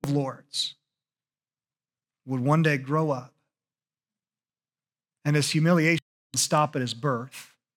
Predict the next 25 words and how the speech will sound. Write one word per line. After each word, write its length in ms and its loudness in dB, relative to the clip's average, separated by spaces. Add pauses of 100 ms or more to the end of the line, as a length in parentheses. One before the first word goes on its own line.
(1300)
It 120 4
continued 560 2
as 300 0 (380)
he 180 6
walked 400 6
for 140 0
over 280 4
thirty 420 0
years 520 4
as 160 0
God 360 4
in 80 0
the 80 0
flesh 640 2 (280)
and 100 6
had 100 8
to 60 0
put 240 4
up 140 4
with 120 0
living 360 4
like 300 2
us. 520 4 (3000)
And 140 2
then, 420 2